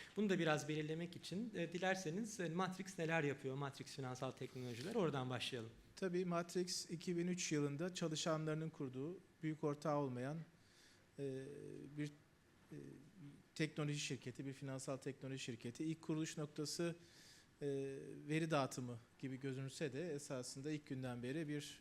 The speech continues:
Speaker 2: işte, verinin teknolojiyle birleştiği, bir harmanlandığı bir hayalle ortaya çıkmış bir şirket. Bugün de kendini uçtan uca çözümler üretebilen bir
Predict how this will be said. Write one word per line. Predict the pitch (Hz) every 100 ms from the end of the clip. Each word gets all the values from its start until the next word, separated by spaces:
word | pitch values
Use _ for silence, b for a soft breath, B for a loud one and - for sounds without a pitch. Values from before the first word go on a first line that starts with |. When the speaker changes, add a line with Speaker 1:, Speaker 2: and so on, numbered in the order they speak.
| 131
Speaker 2:
işte, | - 147 139 - - - -
verinin | 120 147 143 143 151
teknolojiyle | 160 143 143 139 139 147 135
birleştiği, | 135 131 - - 143
bir | 135
harmanlandığı | 135 139 139 135 135 131 131 131
bir | 143 - - B B B B
hayalle | 143 143 143 131
ortaya | 117 117 - 113
çıkmış | - - 123 -
bir |
şirket. | - 131 - 185 185 B B B B -
Bugün | 165 160 151
de | 147 170 170 170
kendini | 151 143 139 160
uçtan | 156 - 160
uca | 147 139
çözümler | - 147 143 151 143
üretebilen | 131 123 123 120 147 165
bir | 156 151 -